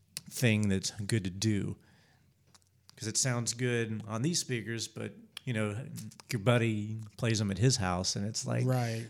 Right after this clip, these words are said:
Speaker 2: Same way
Speaker 1: it do-
Speaker 2: with, like, monitors, and the picture may look
Speaker 1: Right.
Speaker 2: different on
Speaker 1: It
Speaker 2: here than
Speaker 1: looks
Speaker 2: it is
Speaker 1: different
Speaker 2: here.
Speaker 1: because
Speaker 2: Yeah.
Speaker 1: their settings are different.
Speaker 2: Right,
Speaker 1: Exactly the
Speaker 2: right.
Speaker 1: same thing. So you've gotta find that kind of middle ground where it sounds good on everything you have.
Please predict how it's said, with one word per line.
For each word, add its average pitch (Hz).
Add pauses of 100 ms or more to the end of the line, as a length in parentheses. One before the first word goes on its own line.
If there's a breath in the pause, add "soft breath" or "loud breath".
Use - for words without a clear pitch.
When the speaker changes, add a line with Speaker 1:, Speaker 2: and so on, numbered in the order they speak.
Speaker 2:
Same 147
way 139
Speaker 1:
it 131
do- 131
Speaker 2:
with, 131
like, 123
monitors, 123
and 117 (480 loud breath)
the 127
picture 135
may 131
look 123
Speaker 1:
Right. 131
Speaker 2:
different 135
on 123
Speaker 1:
It 123
Speaker 2:
here 139
than 120
Speaker 1:
looks -
Speaker 2:
it -
is 135
Speaker 1:
different 104
Speaker 2:
here. 113
Speaker 1:
because 117
Speaker 2:
Yeah. -
Speaker 1:
their 104 (280)
settings 151
are 90
different. 110
Speaker 2:
Right, 117
Speaker 1:
Exactly 110
the 101
Speaker 2:
right. 101
Speaker 1:
same 107
thing. 120
So -
you've 113
gotta 120
find 120
that 110 (680 loud breath)
kind 117 (100)
of 104
middle 120
ground 110
where 101
it 98
sounds 110
good 113
on 98
everything 104
you 90
have. 92